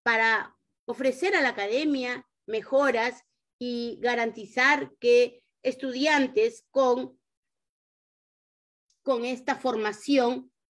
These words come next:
inclusiva puedan ofrecer un servicio de calidad a todos los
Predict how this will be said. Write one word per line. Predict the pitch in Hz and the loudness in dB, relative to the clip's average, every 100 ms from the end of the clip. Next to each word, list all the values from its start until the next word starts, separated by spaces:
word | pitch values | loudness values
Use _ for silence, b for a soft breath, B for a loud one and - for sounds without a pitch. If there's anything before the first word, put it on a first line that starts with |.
| _ | _
inclusiva | 254 220 233 214 - - 285 233 233 233 _ _ | -6 -4 -4 -8 -10 -4 -2 0 -4 -6 _ _
puedan | 254 247 233 226 | 0 2 2 -2
ofrecer | 220 - 214 220 214 | -8 -8 -8 -4 -2
un | 214 | -2
servicio | 214 202 196 202 - 202 | -2 -6 -6 -6 -4 -4
de | 190 202 | -4 -2
calidad | 202 196 185 180 180 _ _ _ | 0 0 0 -2 -6 _ _ _
a | 208 208 | -8 -6
todos | 220 202 190 | -2 0 2
los | 180 185 208 | 2 0 -2